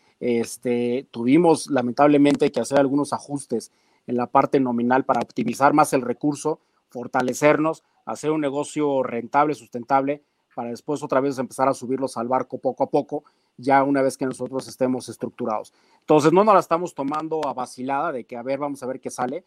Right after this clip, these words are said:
Nosotros ya, eh, hay tres proyectos grandes que ya cerramos en conjunto con la parte, este, de producción, nosotros bajando toda nuestra estructura, y creo que va por ahí el camino, ¿no? O sea, realmente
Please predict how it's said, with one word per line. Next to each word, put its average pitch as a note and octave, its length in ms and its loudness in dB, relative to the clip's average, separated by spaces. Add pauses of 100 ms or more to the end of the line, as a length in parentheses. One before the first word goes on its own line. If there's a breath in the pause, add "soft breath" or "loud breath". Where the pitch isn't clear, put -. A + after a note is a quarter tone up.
(300)
Nosotros C#3 520 -2
ya, E3+ 520 6
eh, B2+ 220 -8
hay C#3+ 220 -4
tres D#3 280 -4
proyectos C#3 540 -6
grandes C#3 540 -4 (300)
que A#2+ 100 -14
ya D3 160 0
cerramos C#3+ 560 -2
en A#2 100 -12
conjunto B2+ 800 -6
con B2 140 -10
la A#2+ 80 -6
parte, A#2+ 800 -2
este, A2 200 -20
de A#2+ 120 -20
producción, C3 600 -4 (360)
nosotros C#3+ 420 -2
bajando C#3 380 -2
toda D3 200 0
nuestra B2 240 -8
estructura, C#3+ 560 -4 (340)
y C3+ 100 -4
creo - 240 4
que F3 100 4
va F3 180 6
por D#3 140 0
ahí D#3 140 0
el D#3 100 -6
camino, B2 360 -8
¿no? C3+ 140 -12
O F3 60 -10
sea, C3 180 -2
realmente D#3 680 0